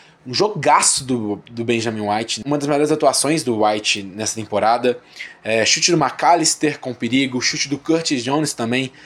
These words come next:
numa média distância, também com muito perigo, perto do gol. Tivemos o Liverpool com chances reais pra virar o jogo nesse começo do segundo tempo. Mas depois disso, não tivemos mais. Simples assim.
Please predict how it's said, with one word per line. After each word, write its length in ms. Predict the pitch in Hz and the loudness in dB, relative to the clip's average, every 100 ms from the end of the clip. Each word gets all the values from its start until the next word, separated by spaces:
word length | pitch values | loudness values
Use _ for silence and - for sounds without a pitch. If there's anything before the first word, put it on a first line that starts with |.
| - | -14
numa 220 | 131 127 | -4 -2
média 260 | 123 127 123 | 0 2 0
distância, 500 | 110 - 123 117 - | 0 0 0 -2 -2
também 380 | - 151 131 185 | -2 0 0 0
com 160 | - 143 | 0 -2
muito 240 | 143 135 | -2 -4
perigo, 580 | - 117 120 127 127 123 _ _ | -2 0 2 0 -2 -6 _ _
perto 320 | 147 147 - | 0 0 -2
do 100 | 120 | -6
gol. 380 | 110 120 127 123 - - - - _ | 0 4 4 2 -6 -20 -20 -20 _
Tivemos 340 | - 214 180 | 2 2 4
o 60 | 165 | 4
Liverpool 420 | 143 143 147 147 | 6 4 2 0
com 220 | - 156 | -2 -4
chances 640 | 147 - - 180 226 233 220 | 2 4 6 6 4 4 4
reais 500 | 185 135 160 170 - | 4 6 4 4 0
pra 240 | - 160 | 2 2
virar 320 | 170 180 147 | 4 2 4
o 80 | 160 | 4
jogo 340 | 135 131 135 131 | 4 2 2 0
nesse 220 | 135 - | -4 -4
começo 400 | 156 117 123 120 | -4 -2 0 -2
do 80 | 123 | -6
segundo 300 | - 131 127 | -8 -8 -8
tempo. 520 | - 107 104 - 90 - - - - - - | -4 -4 -4 -12 -20 -20 -20 -20 -20 -20 -16
Mas 380 | 127 147 196 180 | -4 2 2 2
depois 420 | 180 175 156 123 | 0 2 2 2
disso, 420 | 120 143 - 147 160 | 0 -4 -6 -10 -6
não 320 | 156 147 151 | -2 0 -2
tivemos 520 | - 208 143 127 143 | 0 0 0 0 0
mais. 600 | 170 131 117 - - - - | 0 0 -2 -6 -8 -10 -10
Simples 360 | - 170 147 | -2 0 2
assim. 360 | 156 151 117 107 | 2 0 0 -4